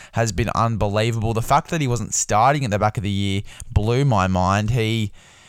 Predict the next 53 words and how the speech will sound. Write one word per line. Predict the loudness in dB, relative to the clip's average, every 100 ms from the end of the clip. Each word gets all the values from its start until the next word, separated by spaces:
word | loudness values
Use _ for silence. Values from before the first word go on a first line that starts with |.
| -8 0
we | 2
wouldn't | 2 2
have | 2
even | 2 2 2
known | 0 0
his | -2
name | 0 0 2 2
if |
he | 2
didn't | 0 0
go | 2
to | 2
the |
Parramatta | 2 4 4 2 0
Eels, | 0 2 2 2
and | 2
now | 2 2 2
this | 0
guy | 2 4 6 4
is | 4
probably | 2 2 2
one | 0
of | 0
the |
best | 0 0 2
back | 2 2
rowers | 2 4 2 -2 -6 -14 -16 -8
in | -6
the | -6
comp. | -8 -2 0 2 2 2 -2 _ _ _ _ _ _ _ 0
I |
mean, | 4 4 2 -2 -10 _ _ _ _ _ -6
what, | -2 2 6 6 4 -8 _ _ _ _ _
what | -4 2 2 4
was | 2 2
going | 4 4 4
on | 2 2
there | 2 2 2
when | 2
you | 0
decided | 0 0 2 4 4 4 0 -2
not | 0 0 -2
to | -4
give | -4 -6
this | -4 -4
guy | 0 2 4
the | 2
contract | 0 -2 0 -2 -2 -2
that | -2
he | 0
wanted? | 0 0 -2 -4
I | -2
mean, | -2 -2 -2